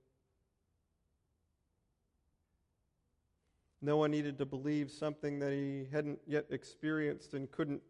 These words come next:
see. He couldn't put a finger on it. And we too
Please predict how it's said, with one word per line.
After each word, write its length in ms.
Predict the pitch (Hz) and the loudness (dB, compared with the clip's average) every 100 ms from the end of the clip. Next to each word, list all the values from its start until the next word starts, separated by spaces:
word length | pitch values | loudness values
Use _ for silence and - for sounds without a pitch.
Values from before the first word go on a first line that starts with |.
| _ _ _ _ | _ _ _ _
see. 420 | - - 160 147 | -14 -4 -2 0
He 140 | 139 147 | 0 -2
couldn't 280 | 165 151 - | 0 -2 -2
put 140 | 156 | -4
a 80 | 135 | -4
finger 400 | - 156 147 143 | -4 -4 0 0
on 160 | 139 143 | 0 0
it. 100 | 156 - _ _ _ _ _ _ _ _ _ _ _ _ _ _ _ _ _ _ _ _ _ _ - | -4 -10 _ _ _ _ _ _ _ _ _ _ _ _ _ _ _ _ _ _ _ _ _ _ 2
And 140 | 156 | 4
we 180 | 165 165 | 6 4
too 560 | - 185 147 131 135 | 2 2 4 2 0